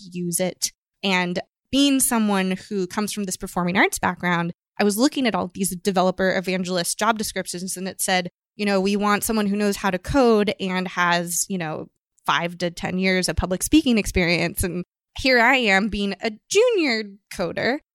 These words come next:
but I had over twenty-five <laughs> years of public speaking experience because I've been doing theater since I was out of the womb, basically.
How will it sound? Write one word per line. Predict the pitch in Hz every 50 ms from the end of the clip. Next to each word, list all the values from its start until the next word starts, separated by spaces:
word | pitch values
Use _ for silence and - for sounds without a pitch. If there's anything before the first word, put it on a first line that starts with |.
| _ _ -
but | - 233
I | 233 233
had | 247 - 392 403
over | - - 220 226 208 220 220 208
twenty-five | 202 - - - 208 202 214 220 220 - - 175 180 180 190 190 208 285 269 247 - -
<laughs> | - 359
years | 226 247 240 247 269 262 262 247
of | 226 214 202 202 196
public | - 208 185 208 196
speaking | - - 247 294 - 330 294
experience | - - - - 208 202 202 196 -
because | - 214 - 208 196 - -
I've | - 277
been | 262 311 285
doing | 247 240 226 196
theater | - 226 220 214 196
since | 190 - - 208 190 - - - -
I | 180 165 160
was | 170 175 190 180 185 - - _ _ _ _
out | - 196 196
of | 196 165
the | 185
womb, | 175 185 190 190 185 185
basically. | - - 185 - - 202 - - - -